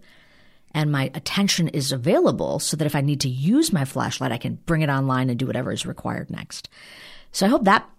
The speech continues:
that piece maybe makes sense too, that it's quite different, but we understand, oh yeah, we pay attention in that way as well.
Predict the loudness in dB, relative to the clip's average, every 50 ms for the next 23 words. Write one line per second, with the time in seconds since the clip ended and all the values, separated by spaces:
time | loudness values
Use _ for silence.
0 | -10 -2 2 2 2 2 2 0 0 2 2 0 0 0 0 0 0 0 0 -2
1 | -2 -2 -2 -2 -2 -2 -2 0 2 2 2 2 2 2 0 0 -2 -4 -4 -6
2 | -6 -4 0 0 0 0 0 -2 -2 -2 -2 -2 -4 -2 -4 -4 -4 -2 -2 0
3 | 0 0 0 0 0 0 0 2 2 2 2 2 2 2 0 0 -2 -2 -2 -2
4 | -2 -2 -2 -2 -4 -4 -4 -4 -4 -6 -6 -6 -6 -6 -6 -6 -8 -8 -8 -8
5 | -10